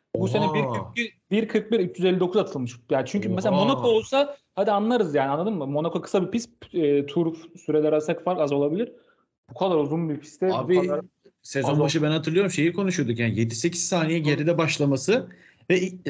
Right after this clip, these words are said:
Speaker 2: sezon sonuna doğru iki üç saniyelere inmesini bekliyorduk geçen sezona göre. Yani
Speaker 1: Evet.
Speaker 2: şu an bir, birebir aynı süre gerçekten. İnanılmaz
Speaker 1: Çok
Speaker 2: bir hızlı
Speaker 1: ağırlaştı.
Speaker 2: ama bu.
Speaker 1: Ve bu arabalar çok ağırlaştı.
Speaker 2: Evet.
Speaker 1: İnanılmaz. Şaşırtıcı.
Speaker 2: Ağırlaştırıldı ve göğe yavaşlatıldı.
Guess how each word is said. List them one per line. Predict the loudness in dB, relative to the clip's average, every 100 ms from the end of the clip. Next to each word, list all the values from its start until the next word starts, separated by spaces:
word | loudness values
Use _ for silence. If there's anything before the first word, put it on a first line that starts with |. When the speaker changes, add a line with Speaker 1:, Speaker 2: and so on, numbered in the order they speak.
| -4
Speaker 2:
sezon | 0 2 2
sonuna | 2 2 2
doğru | 2 0
iki | -2 -2
üç | -2
saniyelere | 0 0 2 4 4
inmesini | 4 2 2 0
bekliyorduk | 0 0 0 0
geçen | 0 0
sezona | -2 -2 -4 -4
göre. | -6 -8 -14 _ _ _ _ -4
Yani | -2
Speaker 1:
Evet. | 0 0
Speaker 2:
şu | 2
an | 2
bir, | 0 0
birebir | 2 4 2
aynı | 0 0
süre | -2 -2 0
gerçekten. | -2 -6 -12 -12 -8
İnanılmaz | -2 0 2 2
Speaker 1:
Çok |
Speaker 2:
bir | 2
hızlı | 0
Speaker 1:
ağırlaştı. | 0 -2
Speaker 2:
ama | -2
bu. |
Speaker 1:
Ve | -2 2
bu | 2
arabalar | 4 2 0
çok | -2
ağırlaştı. | 0 0 -2 -4 -8 -12 -14 _ _ _ _ -6
Speaker 2:
Evet. | -4 -4 -8 -18 _ _ _ _ _ _ _ _ -10
Speaker 1:
İnanılmaz. | -8 -8 -10 -12 -18 _ _ _ _ _ _ _ _
Şaşırtıcı. | -12 -4 0
Speaker 2:
Ağırlaştırıldı | 2 2 2 0 0 2 0 0
ve | 0
göğe | 0 0 2
yavaşlatıldı. | 4 2 2 0 -2 -2 -4 -6